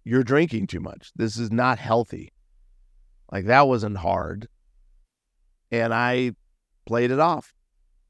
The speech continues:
I blew it off when she asked me that. Pro-, I, I think it was in twenty twenty. But the point is,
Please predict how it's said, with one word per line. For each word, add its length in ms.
I 120
blew 300
it 60
off 260
when 140
she 160
asked 260
me 80
that. 240
Pro-, 120
I, 340
I 180
think 240
it 100
was 160
in 120
twenty 260
twenty. 340
But 140
the 80
point 320
is, 400